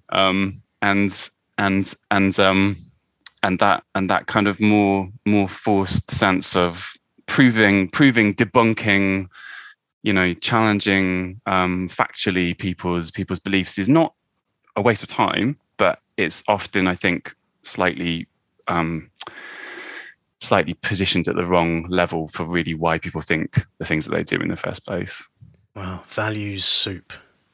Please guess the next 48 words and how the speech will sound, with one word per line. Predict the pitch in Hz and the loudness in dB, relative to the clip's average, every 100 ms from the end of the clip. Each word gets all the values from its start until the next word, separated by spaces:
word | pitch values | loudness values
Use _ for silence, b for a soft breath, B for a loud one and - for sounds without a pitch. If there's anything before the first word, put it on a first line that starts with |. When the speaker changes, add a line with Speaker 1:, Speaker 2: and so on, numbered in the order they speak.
| _ _ _ _ _ | _ _ _ _ _
Speaker 2:
What's | 127 - | 0 0
in | 110 | 0
my | 104 | -4
values | 90 90 87 90 - | -6 -8 -8 -2 -2
soup? | - 92 | -2 0
What | 131 | 4
do | 151 | 4
you | |
mean? | 117 | 4
So, | 123 | 4
like, | 113 107 - B B B | 6 4 2 B B B
the | 127 | 2
stuff | - 151 - - | 4 4 2 2
that | 123 | 4
I | 113 107 | 6 4
kinda | 101 110 98 95 98 101 _ _ _ _ - | 4 0 0 0 -2 -6 _ _ _ _ -6
hold | - 107 98 | -2 -2 -2
dear, | - 110 98 | 0 2 2
but | 98 | 0
then | 101 | -2
all | 104 101 | -2 -2
the | 101 | 2
other | 101 95 | 2 2
stuff | 90 - 90 - | 0 0 -2 -6
that's | 104 - | -6 -4
sort | - 95 | -4 -2
of | |
operating | 101 - 101 98 98 | -4 -4 -4 -4 -6
on | 101 | -8
me | 101 | -10
in | 101 | -10
society | 95 95 113 113 160 165 | -4 -2 0 -2 -4 -4
and | 147 | -6
that | 156 - | -8 -6
sort | - - - | -4 -4 -6
of | |
things? | - 220 220 | -8 -8 -4
What's | 196 185 | -2 2
in | 151 | 4
your | 131 | 4
Speaker 1:
Yeah, | 113 98 | 4 4
Speaker 2:
values | |
Speaker 1:
what's | - - | 2 2
in | 120 | 4
Speaker 2:
soup? | |
Speaker 1:
my | 113 | 4
values | 107 85 85 87 - | 4 2 2 -2 -4
soup? | - - - | -2 -2 -4